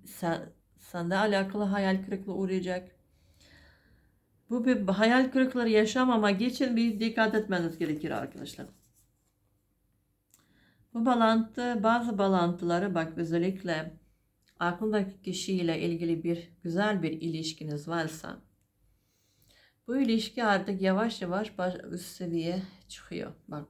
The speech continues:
güzel bir ilişkiniz varsa. Kozmik aşk bağlantısı. Aranızda bir kozmik bağlantısı var.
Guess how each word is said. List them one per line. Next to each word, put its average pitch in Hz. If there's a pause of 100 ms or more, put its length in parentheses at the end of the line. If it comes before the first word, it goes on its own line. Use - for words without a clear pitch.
güzel 190
bir 165
ilişkiniz 151
varsa. - (4000)
Kozmik 226
aşk 220
bağlantısı. 175 (680)
Aranızda 202
bir 190
kozmik 196
bağlantısı 180
var. -